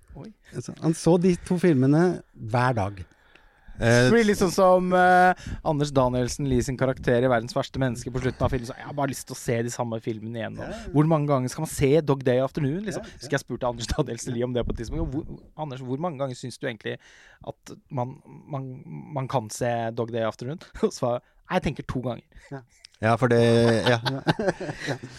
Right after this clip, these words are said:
Speaker 3: Men så snakker de om to Dog Day, den Dog Day Afternoon spesifikt i Verdens verste?
Speaker 1: Ja.
Speaker 3: Ja, det husker jeg ikke. Men jeg husker det, det, det, det, det
Speaker 1: Sidney
Speaker 3: samme.
Speaker 1: Lumet, eh, med
Speaker 3: Ja.
Speaker 1: Al Pacino og en av sine livsroller
Speaker 3: Ja.
Speaker 1: til de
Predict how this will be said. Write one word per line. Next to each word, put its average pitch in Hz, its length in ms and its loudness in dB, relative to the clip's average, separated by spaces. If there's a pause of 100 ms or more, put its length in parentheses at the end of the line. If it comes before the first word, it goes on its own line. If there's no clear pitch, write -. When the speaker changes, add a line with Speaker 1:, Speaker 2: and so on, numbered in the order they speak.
(120)
Speaker 3:
Men 143 120 6
så 156 140 2
snakker - 400 0
de 120 80 6
om 120 80 2
to 123 180 6
Dog 107 220 4
Day, 107 240 4
den 110 460 4
Dog 101 180 6
Day 101 80 8
Afternoon 98 560 4
spesifikt 95 560 -2
i 95 80 6
Verdens 90 180 4
verste? 131 280 2 (120)
Speaker 1:
Ja. - 120 -6 (240)
Speaker 3:
Ja, 120 140 4 (100)
det 104 220 2
husker 92 180 0
jeg 80 60 0
ikke. 90 100 -4
Men 117 80 4
jeg 127 80 6
husker 123 160 2
det, 123 80 6
det, 120 100 6
det, 117 220 4
det, 131 60 4 (140)
det 113 60 6
Speaker 1:
Sidney 180 100 4 (120)
Speaker 3:
samme. 170 160 6
Speaker 1:
Lumet, - 320 0
eh, 156 320 6
med 147 160 6
Speaker 3:
Ja. 147 80 8
Speaker 1:
Al 131 80 4
Pacino 139 400 2
og 139 60 6
en 131 80 4
av 123 100 -2
sine 131 160 0
livsroller 123 400 2
Speaker 3:
Ja. - 80 -8
Speaker 1:
til 131 240 -4
de 127 140 -6